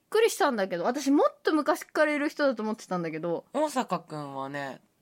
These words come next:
Speaker 2: 多分ね。
Speaker 1: 二千十二とかだよね、
Speaker 2: うん。
Speaker 1: スタート。
Speaker 2: で、そ、二千十二年で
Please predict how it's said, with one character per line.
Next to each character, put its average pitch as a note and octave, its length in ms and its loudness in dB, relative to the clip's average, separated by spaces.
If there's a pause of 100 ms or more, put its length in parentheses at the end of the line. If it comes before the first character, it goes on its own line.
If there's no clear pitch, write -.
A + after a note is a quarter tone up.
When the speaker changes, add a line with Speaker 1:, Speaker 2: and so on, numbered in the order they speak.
(140)
Speaker 2:
多 G3+ 140 0
分 C#3 280 -8
ね。 B3+ 80 -4
Speaker 1:
二 C#4 120 4
千 G4 260 4
十 A#3+ 240 4
二 D4 200 4
と A3 100 -2
か E3 120 -2
だ D3 120 -8
よ D3 80 -12
ね、 D#3+ 200 -10
Speaker 2:
う F3+ 60 -6
ん。 F#3 60 -4
Speaker 1:
ス D#3+ 40 -6
タ E3+ 180 2
ー - 20 -6
ト。 E3 280 -8 (480)
Speaker 2:
で、 A#3+ 360 -2
そ、 C4+ 240 -6 (320)
二 A#3+ 140 -2
千 D4 280 2
十 G#3+ 240 -2
二 A#3 180 0
年 D#3 300 -2
で E3+ 320 0